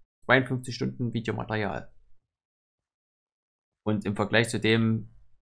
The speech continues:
jeden zweiten Tag was, ist halt dann auch wieder was anderes.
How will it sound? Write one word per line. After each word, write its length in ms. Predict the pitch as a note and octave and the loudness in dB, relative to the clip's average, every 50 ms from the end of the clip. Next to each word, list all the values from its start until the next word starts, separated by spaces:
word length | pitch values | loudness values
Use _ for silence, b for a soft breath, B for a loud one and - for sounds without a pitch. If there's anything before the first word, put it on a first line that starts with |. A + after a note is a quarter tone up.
| _ _ _ _ _ _ _ _ _ - | _ _ _ _ _ _ _ _ _ 0
jeden 200 | A#2+ A2+ A#2 G#2+ | 0 2 2 0
zweiten 360 | - - C3 D3 - B2 A2+ | 2 4 4 4 4 2 0
Tag 280 | - A2 A2+ - - - | 2 2 2 2 2 0
was, 480 | C#3 E3+ - - - - - - - _ | -2 -2 -2 -4 -8 -12 -14 -16 -12 _
ist 160 | - A#2 - | -4 -2 0
halt 80 | B2+ C3 | 0 0
dann 100 | - - | -2 0
auch 240 | F#3 F#3 D#3 - - | 2 2 2 2 0
wieder 200 | G#2+ F#2+ F#2 F2+ | -4 -4 -4 -4
was 140 | F#2 - - | -6 -6 -4
anderes. 540 | - F2+ F2+ - - - - - - - | -4 -4 -4 -4 -6 -8 -10 -10 -12 -16